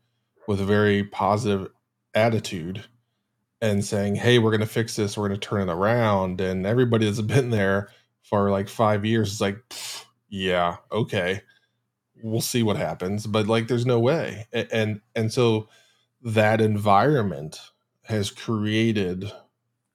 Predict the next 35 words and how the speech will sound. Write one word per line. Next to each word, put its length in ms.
has 200
beaten 440
them 220
down 360
so 360
much 560
that 100
it's 120
very 420
difficult 560
to 100
have 240
a 60
positive 960
attitude. 640
So 260
while, 300
yes, 340
there's 280
an, 180
there's 160
an 100
attitude 580
that 140
you 120
can 200
walk 340
into 800
a 60
situation 640
with 160
that 140
you 220
may 320
have, 640